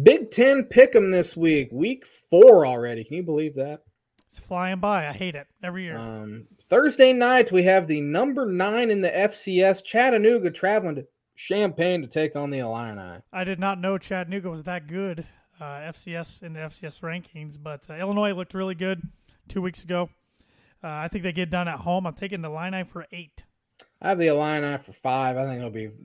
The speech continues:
Speaker 1: dogfight, but Illinois has better athletes, really good defense, um, good run game. Should be able to handle them, but this is one they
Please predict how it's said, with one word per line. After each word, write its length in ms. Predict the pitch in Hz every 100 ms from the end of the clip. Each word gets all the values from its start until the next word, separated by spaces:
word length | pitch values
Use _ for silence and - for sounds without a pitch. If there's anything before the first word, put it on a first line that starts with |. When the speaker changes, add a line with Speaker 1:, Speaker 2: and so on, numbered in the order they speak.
| - _ 175 131
Speaker 1:
dogfight, 760 | 120 - 117 - 120 117 - -
but 340 | 208 185 - _ _ -
Illinois 320 | 170 160 156
has 220 | 151 151
better 260 | 139 151 139
athletes, 540 | 139 143 - 143 139 -
really 280 | 135 147 143
good 200 | 139 123
defense, 720 | 131 131 135 131 127 - -
um, 440 | 117 117 113 107 104 _ 120
good 180 | 131
run 240 | 117 120 117
game. 300 | 113 113 113 _ _ _
Should 340 | - - 220 165
be 140 | 135
able 140 | 120 113
to 60 |
handle 340 | 113 110 104 101
them, 120 | 98
but 160 | 110
this 180 | 151 151
is 100 | 135
one 200 | 135 139
they 260 | 127 113